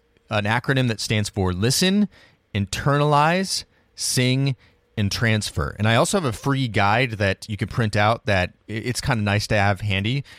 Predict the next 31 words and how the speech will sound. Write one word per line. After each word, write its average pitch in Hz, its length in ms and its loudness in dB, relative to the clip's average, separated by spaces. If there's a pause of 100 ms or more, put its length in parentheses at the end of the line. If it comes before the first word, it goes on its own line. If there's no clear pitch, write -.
(120)
It's - 140 -6
called 107 280 0
Learn 107 220 2
Jazz 107 220 2
Standards 107 340 -2
the 90 80 -2
Smart 92 320 0
Way. 131 160 2
If 143 100 0
you 117 60 2
wanna 117 180 2
download 110 500 0
that, 143 280 0
go 113 100 0
to 107 120 0
learn 110 360 2
jazz 104 280 0
standards 107 480 -2
the 90 100 -4
smart 101 380 -2
way 110 160 0
dot 90 280 -2
com, 110 360 -2 (420)
and 95 480 0
I'll 95 140 -2
send 101 240 0
that 98 160 -2
to - 120 -4
your 95 220 -2
email 104 440 0
address, 117 460 -2